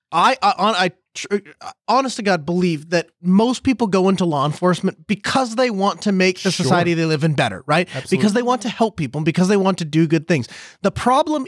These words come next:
Speaker 1: isn't with ninety-nine percent of law enforcement.
Speaker 2: Exactly.
Speaker 1: The problem is with the one percent of human corruptibility when push comes to shove,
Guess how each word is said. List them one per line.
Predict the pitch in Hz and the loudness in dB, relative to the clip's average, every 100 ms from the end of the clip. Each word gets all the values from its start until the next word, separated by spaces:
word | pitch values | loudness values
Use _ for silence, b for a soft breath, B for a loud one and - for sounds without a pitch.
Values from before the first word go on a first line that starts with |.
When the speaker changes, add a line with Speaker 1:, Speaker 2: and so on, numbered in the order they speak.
| - | -2
Speaker 1:
isn't | 233 220 254 190 | 0 0 -2 0
with | 196 185 180 | 0 0 -2
ninety-nine | 170 180 220 214 196 233 240 | 0 2 4 4 4 2 0
percent | 233 202 214 196 | -4 -2 0 0
of | 180 | 0
law | 185 190 | 0 0
enforcement. | 165 139 123 123 120 | -2 -6 -6 -6 -8
Speaker 2:
Exactly. | 123 117 - 180 | -8 -8 -4 -2
Speaker 1:
The | |
problem | 214 226 269 269 247 214 | 0 0 0 -2 -2 0
is | 214 160 | 0 2
with | 175 170 165 | 0 0 -2
the | 147 | -2
one | 160 262 | 0 0
percent | 277 285 - 220 214 | -2 -6 -2 -2 0
of | - | 0
human | 196 202 196 | 2 0 0
corruptibility | 196 180 175 156 175 170 156 | 0 0 -2 0 0 2 0
when | 139 156 151 143 - | 0 0 0 -2 -6
push | - 226 | -4 -2
comes | 247 220 - | -2 -4 -4
to | 208 | -4
shove, | - 151 135 | 0 0 -2